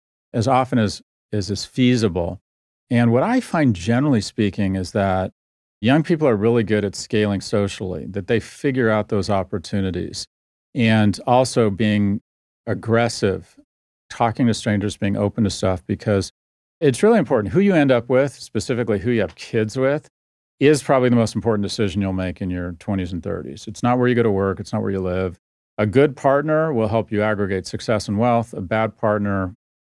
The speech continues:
just kinda screw up everything. So what you wanna do is you wanna put yourself in a position to have as many opportunities as possible.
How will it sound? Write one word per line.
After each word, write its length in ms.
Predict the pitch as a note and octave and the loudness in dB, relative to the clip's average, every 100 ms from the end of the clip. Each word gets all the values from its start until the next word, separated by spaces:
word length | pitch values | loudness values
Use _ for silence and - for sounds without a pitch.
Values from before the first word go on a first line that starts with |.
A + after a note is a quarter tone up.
| _ _ | _ _
just 220 | A2 - | -10 -6
kinda 200 | G#2 F#2 | -6 -6
screw 280 | - A#2+ G2 | -4 -2 0
up 100 | F2+ | 0
everything. 480 | F#2 G2+ F2+ F2 F2+ _ _ _ _ | 0 0 -2 -6 -10 _ _ _ _
So 160 | - A#2+ | 0 4
what 180 | A#2+ B2+ | 4 4
you 100 | A#2+ | 4
wanna 220 | A#2+ G#2+ | 4 2
do 200 | B2+ C#3+ | 2 2
is 140 | G#2 | 0
you 80 | A2 | 0
wanna 180 | A2 G#2 | 0 -2
put 160 | - | -4
yourself 340 | A2+ F#2+ A2 G#2 | -4 -2 -4 -2
in 40 | |
a 60 | G2 | -4
position 520 | F#2 G2+ G2 A2+ F#2+ | -2 -2 -2 0 -2
to 260 | - A2 G2 | -2 -2 0
have 180 | G2+ F#2+ | 0 0
as 100 | G2 | 0
many 160 | G2+ | 0
opportunities 540 | G2 F#2+ E2+ A2+ G2 G2 | 0 -2 -2 0 0 -2
as 100 | F2 | -6
possible. 640 | G2+ G2 G#2 - - A#2 | -4 -4 -4 -6 -6 -8